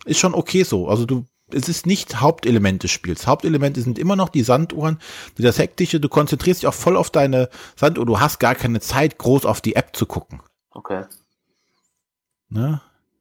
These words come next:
Speaker 1: Also,
Speaker 2: Also ich glaub
Speaker 1: da
Speaker 2: schon, ich glaub, wenn du eine App machen willst, ich hab das, ich hab das irgendwie bei, bei Manu Spiel, bei, bei Insert Moin hab ich mal mit, mit dem Manu drüber gesprochen, über das World of Yoho.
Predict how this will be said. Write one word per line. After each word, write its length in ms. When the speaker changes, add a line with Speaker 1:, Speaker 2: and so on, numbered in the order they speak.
Speaker 1:
Also, 220
Speaker 2:
Also 160
ich 80
glaub 140
Speaker 1:
da 80
Speaker 2:
schon, 180
ich 80
glaub, 160
wenn 140
du 60
eine 140
App 160
machen 320
willst, 200
ich 60
hab 100
das, 200
ich 140
hab 100
das 220
irgendwie 260
bei, 280
bei 340
Manu 440
Spiel, 440
bei, 520
bei 360
Insert 360
Moin 200
hab 80
ich 80
mal 100
mit, 200
mit 100
dem 60
Manu 260
drüber 180
gesprochen, 540
über 160
das 180
World 240
of 140
Yoho. 640